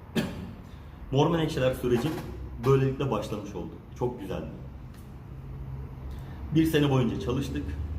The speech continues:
Aynı zamanda orada kamera arkası çekerken, eee, D I T'liğe geçtim.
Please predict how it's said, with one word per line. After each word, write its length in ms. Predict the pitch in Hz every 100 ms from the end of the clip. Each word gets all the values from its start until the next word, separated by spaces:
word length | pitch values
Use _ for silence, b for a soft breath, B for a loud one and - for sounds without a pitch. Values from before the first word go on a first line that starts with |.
| - -
Aynı 240 | 117 131
zamanda 400 | 131 131 135 143
orada 400 | 135 131 135 135
kamera 240 | 131 127 127
arkası 340 | 127 - -
çekerken, 500 | 127 127 127 - 139 139 - B B B B B - -
eee, 60 | 110 - 98 101 101 98 95 - 82 - - - - - - - - - - - - - - - - - - - - - - - 110
D 200 | 123 113
I 80 |
T'liğe 280 | - 123 143
geçtim. 460 | 165 160 - 165